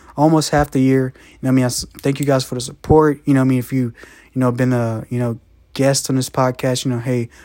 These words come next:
much love for you guys, you know what I mean? And, um, yeah, let's, let's tackle twenty twenty-one. I wanna collab with just everybody, man. You know who you are, man. Um, and even if you just wanna collab, just really just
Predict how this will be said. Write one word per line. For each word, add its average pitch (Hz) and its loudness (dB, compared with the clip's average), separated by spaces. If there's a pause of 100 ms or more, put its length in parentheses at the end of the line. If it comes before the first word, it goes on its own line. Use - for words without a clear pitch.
(120)
much 131 -2
love 135 2
for - -6
you 131 0
guys, 123 0
you 131 -2
know 127 -2
what 123 -2
I - -2
mean? 123 -4 (580)
And, 120 0
um, 117 -2
yeah, 127 0 (120)
let's, 131 -8
let's 139 -6 (100)
tackle 143 -2
twenty 143 0
twenty-one. 135 0
I 123 -2
wanna 139 0
collab 131 -2
with 127 -4
just 120 -8
everybody, 120 -2
man. 120 -4 (320)
You 160 2
know 214 4
who 196 2
you 139 2
are, 127 4
man. 127 -4 (580)
Um, 139 2
and 123 0
even 147 2
if 135 -2
you 147 -6
just 143 -4
wanna 143 0
collab, 139 0
just 131 -6
really 139 2
just 131 -6